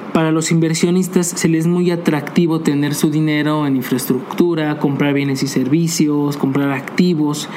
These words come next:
Esto hace que el nivel de precios se incremente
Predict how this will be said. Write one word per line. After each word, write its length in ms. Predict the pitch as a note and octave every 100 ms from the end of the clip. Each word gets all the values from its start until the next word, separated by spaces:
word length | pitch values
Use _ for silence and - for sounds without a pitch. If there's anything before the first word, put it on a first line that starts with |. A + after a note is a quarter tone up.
| - - -
Esto 340 | E3 E3+ G3+ F#3+
hace 260 | F#3+ G3
que 200 | F#3+ E3
el 100 | D#3
nivel 240 | D3 D#3 D#3+
de 80 |
precios 380 | D#3+ D#3+ D#3 E3+
se 160 | E3 C#3+
incremente 560 | C#3 C#3 F#3+ A3 C#3+